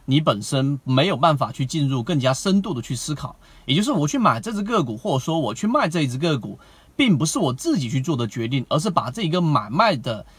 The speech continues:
这一个结果去寄托在别人身上。如果对了，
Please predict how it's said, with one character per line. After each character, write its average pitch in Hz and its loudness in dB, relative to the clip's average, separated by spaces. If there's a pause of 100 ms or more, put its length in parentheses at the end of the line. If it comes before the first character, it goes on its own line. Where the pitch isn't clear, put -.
(220)
这 214 0
一 156 4
个 151 4
结 139 2
果 117 -4
去 160 0
寄 247 0
托 143 2
在 131 4
别 110 -6
人 113 -2
身 139 0
上。 - 0 (380)
如 233 0
果 202 4
对 285 0
了， - -2